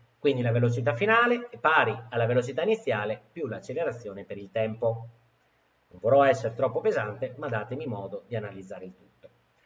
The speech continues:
Allora vi consiglio di, eh, da qualche parte riportarvi questo schema, avere ben presenti le leggi orarie, perché adesso non le scrivo di volta in volta, non le vado a ripetere, ma,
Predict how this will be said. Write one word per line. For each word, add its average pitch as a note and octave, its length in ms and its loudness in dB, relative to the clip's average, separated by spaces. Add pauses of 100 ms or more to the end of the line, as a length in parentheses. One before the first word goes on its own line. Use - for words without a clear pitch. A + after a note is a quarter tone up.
(420)
Allora E3 220 10
vi E3 100 0
consiglio F3+ 540 0
di, D#3 420 -4
eh, B2 300 0
da B2+ 140 0
qualche D#3 280 2
parte E3 400 4
riportarvi C#3+ 640 0
questo A#2+ 240 -6
schema, G#3+ 560 0
avere C3+ 400 2
ben C#3+ 260 0
presenti B2+ 760 -2
le D3+ 100 -2
leggi B2 240 0
orarie, A2 560 0
perché A#2 160 -8
adesso C3 340 4
non C3+ 140 -4
le B2+ 80 -2
scrivo A#2 560 -6
di G#2+ 80 -20
volta G#2 240 -6
in C3+ 80 -2
volta, F3 360 6
non B2 100 -2
le A#2 80 2
vado B2+ 240 4
a - 20 2
ripetere, G3+ 600 2 (400)
ma, F3 520 4